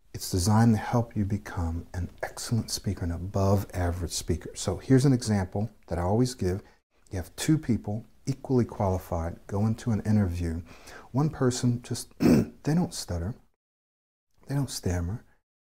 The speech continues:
um, and they're qualified. The second person is an excellent speaker. They're able to articulate, they use great body language, they're very clear, they're very smooth, they engage the people that they're listening to.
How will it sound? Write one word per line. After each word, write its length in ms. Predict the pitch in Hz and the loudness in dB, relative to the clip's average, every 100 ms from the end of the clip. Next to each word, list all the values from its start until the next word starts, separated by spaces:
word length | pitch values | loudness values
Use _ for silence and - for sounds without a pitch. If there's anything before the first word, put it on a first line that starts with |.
| _ _ _ _ | _ _ _ _
um, 280 | 113 101 - - _ _ | -6 -6 -8 -16 _ _
and 140 | 117 117 _ - | -6 -6 _ -6
they're 100 | 156 | -4
qualified. 640 | - 117 92 - 80 90 - - | 0 2 2 -2 -2 -2 -4 -10
The 100 | 135 | -6
second 460 | 143 - 208 208 226 | -2 2 4 6 6
person 520 | - 92 - 95 95 - | 6 2 2 -2 -4 -8
is 120 | - | -8
an 120 | 90 - | -8 -6
excellent 400 | - - 127 - | -6 0 0 0
speaker. 480 | - 92 - - - _ _ _ | -6 -6 -8 -14 -20 _ _ _
They're 120 | 87 | -10
able 180 | 98 - | -8 -8
to 160 | - - | -12 -12
articulate, 840 | - - 131 - 135 123 117 - | -12 -2 -2 0 -2 0 -2 -6
they 220 | - - | -16 -18
use 180 | 90 - - | -16 -18 -12
great 280 | - - - | -10 -10 -2
body 280 | 113 120 117 | 2 4 4
language, 680 | 113 110 110 110 104 - - - _ | 4 2 0 0 -4 -6 -14 -20 _
they're 100 | - | -8
very 240 | 87 85 - | -6 -4 -6
clear, 580 | - - 127 120 113 101 | -10 0 6 6 6 2
they're 100 | 85 | -4
very 240 | - - | -10 -12
smooth, 500 | - - 120 117 107 | -6 2 4 6 4
they 120 | 98 | 0
engage 640 | 82 90 - 110 113 104 | -4 -6 0 2 4 2
the 60 | - | -2
people 280 | 117 107 104 | -2 0 0
that 100 | 95 | -2
they're 120 | 90 | -2
listening 340 | 107 - 113 101 | -2 -2 -4 -4
to. 240 | 101 | -4